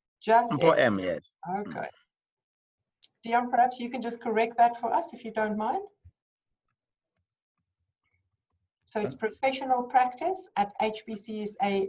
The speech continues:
Speaker 1: dot C O dot Z A.
Speaker 2: Ma-,
Speaker 1: And
Speaker 2: maybe, I mean, it, it, he typed something there, Lani. It, it seemingly is Mpho M B.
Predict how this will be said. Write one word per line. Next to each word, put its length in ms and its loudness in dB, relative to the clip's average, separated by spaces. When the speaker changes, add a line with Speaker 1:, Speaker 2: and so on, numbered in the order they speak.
Speaker 1:
dot 260 2
C 260 -6
O 140 0
dot 300 -4
Z 280 -4
A. 240 0
Speaker 2:
Ma-, 80 8
Speaker 1:
And 100 6
Speaker 2:
maybe, 400 6
I 80 6
mean, 220 6
it, 140 6
it, 160 6
he 120 6
typed 320 4
something 460 4
there, 140 6
Lani. 400 4
It, 220 2
it 60 -4
seemingly 320 4
is 120 2
Mpho 360 4
M 140 4
B. 320 4